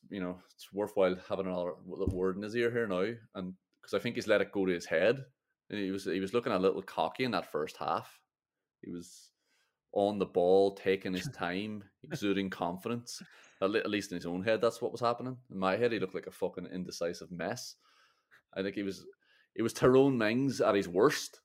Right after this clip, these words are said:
Speaker 1: for, for a lo-, long period of that first half, but he was, he was really good in the second half. So then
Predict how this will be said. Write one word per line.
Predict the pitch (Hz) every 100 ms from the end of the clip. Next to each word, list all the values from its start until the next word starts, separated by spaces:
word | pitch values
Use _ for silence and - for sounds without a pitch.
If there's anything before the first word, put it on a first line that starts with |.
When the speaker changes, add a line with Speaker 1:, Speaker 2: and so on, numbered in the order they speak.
| _ _ _ _ - - -
Speaker 1:
for, | 107 -
for | 113
a | 107 101
lo-, | 104 110
long | 113 117
period | 139 120 113
of |
that | 98 95
first | 92 87 -
half, | 90 107 -
but | 101
he | 98
was, | 92 92 - - -
he | -
was | 98 98
really | 107 98
good | 90
in | 78
the | -
second | 76 80 87
half. | 92 92
So | - 85
then | 82